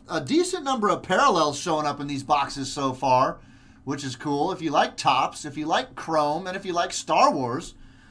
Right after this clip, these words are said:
jump on some of this Topps Chrome Star Wars Legacy stuff. It's really collectible and a lot of fun.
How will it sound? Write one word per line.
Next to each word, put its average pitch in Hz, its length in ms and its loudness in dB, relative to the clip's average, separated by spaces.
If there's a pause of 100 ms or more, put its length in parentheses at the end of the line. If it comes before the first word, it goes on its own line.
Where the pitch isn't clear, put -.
(200)
jump 247 300 -6
on 302 140 4
some 180 180 -2
of 156 60 -2
this 143 160 -6
Topps 156 400 2
Chrome 160 580 -2 (420)
Star 165 360 0
Wars 190 240 0
Legacy 170 420 0
stuff. - 380 -8 (1000)
It's 170 160 -10
really 202 260 -2
collectible 147 540 -2 (540)
and 117 80 -12
a 131 40 -8
lot 170 180 2
of - 100 -6
fun. 185 220 -2